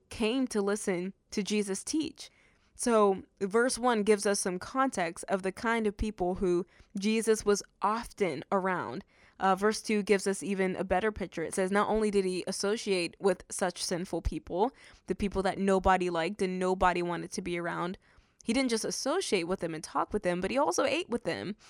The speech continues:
which brings me to my second point. Verse one talks about the kind of people that hung around Jesus. Verse two talks about the kind of people who had a problem with it.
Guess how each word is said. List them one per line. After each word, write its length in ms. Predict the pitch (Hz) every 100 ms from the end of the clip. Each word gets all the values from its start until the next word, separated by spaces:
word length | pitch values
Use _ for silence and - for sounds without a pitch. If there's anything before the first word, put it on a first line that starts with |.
| - -
which 280 | 190 208 -
brings 220 | 214 214
me 80 | 214
to 100 | 214
my 100 | 175
second 360 | 196 349 226 185
point. 340 | 196 190 196
Verse 240 | 214 214
one 200 | 240 262
talks 260 | 254 202 -
about 200 | 196 185
the 60 | 185
kind 260 | - 196
of 100 | 180
people 460 | - 220 185 170 190 - -
that 140 | 196 202
hung 220 | 208 202
around 340 | 190 175 190
Jesus. 520 | 202 233 214 147 185 - - -
Verse 440 | 196 220 214 - -
two 520 | - 415 349 202 214 - - - -
talks 280 | 277 262
about 300 | 247 247 226
the 60 | 240
kind 240 | 247 233
of 60 | 220
people 360 | 240 220 226 226
who 140 | 233
had 240 | 220 226 220
a 120 | 208
problem 760 | - - 220 226 226 208 180
with 220 | 151 185 -
it. 220 | 76